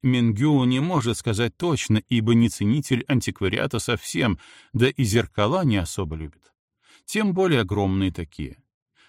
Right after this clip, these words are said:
Тэйон как-то сказал ему, что это потому, что он просто отвергает себя и отказывается принимать реальность. Возможно, прав он был, но точно не во всем. Реальность Мингю принял давно уже,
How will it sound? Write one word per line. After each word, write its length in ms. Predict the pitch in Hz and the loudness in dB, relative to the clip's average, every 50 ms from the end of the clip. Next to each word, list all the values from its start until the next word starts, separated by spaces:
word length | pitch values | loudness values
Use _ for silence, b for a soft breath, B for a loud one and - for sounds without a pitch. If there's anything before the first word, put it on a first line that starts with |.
| b b b | b b b
Тэйон 540 | - 139 127 117 110 127 208 214 202 143 - | 0 2 2 2 2 0 0 0 0 0 0
как-то 360 | - 151 147 - - 147 123 | 0 -2 -4 -2 -4 -4 -4
сказал 500 | - - - 120 110 92 110 175 185 170 | -4 -4 -2 -2 -2 -2 -2 -2 -2 0
ему, 280 | 127 120 127 131 127 110 | 0 0 0 0 0 -2
что 240 | - - - 135 | -4 -4 -2 -2
это 220 | 135 131 - - 117 | -2 -2 -2 -4 -6
потому, 340 | - 117 - 135 165 175 156 | -6 -4 -4 -2 -2 -2 -2
что 200 | - - 143 135 | -2 -2 -4 0
он 240 | - 147 143 117 | 2 2 0 2
просто 420 | - 139 165 180 156 - - - - | 0 -2 -4 -4 -4 -6 -4 -4 -4
отвергает 800 | - 147 143 - 127 127 123 107 101 107 107 92 85 85 80 - | -2 -2 -4 -2 0 -2 0 -2 -2 -2 -2 -2 -2 -4 -6 -10
себя 320 | - - 90 80 78 95 | -10 -10 -8 -4 -4 -4
и 160 | 101 - 131 | -2 0 0
отказывается 720 | 120 101 - - - 170 143 123 131 135 135 117 - - 120 | 0 0 0 -2 -4 -2 -2 0 0 0 0 0 -2 -4 -4
принимать 540 | - 113 113 104 101 101 107 107 101 - - | -2 0 2 2 2 2 2 0 0 -4 -6
реальность. 600 | 95 85 65 - - 87 - - - - - _ _ _ _ _ _ _ _ _ _ _ _ _ _ | -6 -6 -8 -8 -14 -16 -18 -16 -16 -18 -20 _ _ _ _ _ _ _ _ _ _ _ _ _ _
Возможно, 720 | - 113 120 170 180 135 151 202 254 247 185 151 170 - - | -4 -2 0 0 0 0 0 0 0 0 0 0 0 0 0
прав 340 | - - 196 196 151 - | 0 -2 -2 -2 -2 0
он 180 | 127 117 104 95 | 0 0 0 0
был, 260 | 92 104 107 98 92 b b b b b b b | 0 0 0 -2 -2 b b b b b b b
но 240 | - 139 143 139 123 | 0 2 2 2 0
точно 460 | - _ - 196 190 - - - 151 | -2 _ -4 -4 -4 -4 -4 -2 0
не 140 | 135 127 120 | 2 2 2
во 120 | 110 110 101 | 2 0 0
всем. 400 | - - - 95 80 - - _ _ _ _ _ _ _ _ - | -2 -6 -10 -12 -12 -14 -18 _ _ _ _ _ _ _ _ -4
Реальность 680 | 123 104 120 156 190 202 190 185 185 170 - - - | 0 0 2 2 2 0 -2 -2 -2 -2 -4 -2 -2
Мингю 540 | 135 127 120 113 101 92 90 120 170 170 - | 0 2 2 2 0 0 0 0 0 0 -2
принял 420 | - - 135 151 165 160 151 139 | -2 -4 -2 0 2 2 2 2
давно 480 | 117 113 117 98 87 95 95 85 85 85 | 2 0 0 0 -2 -2 -4 -2 -4 -4
уже, 360 | 82 78 80 82 80 73 | -6 -6 -6 -8 -8 -10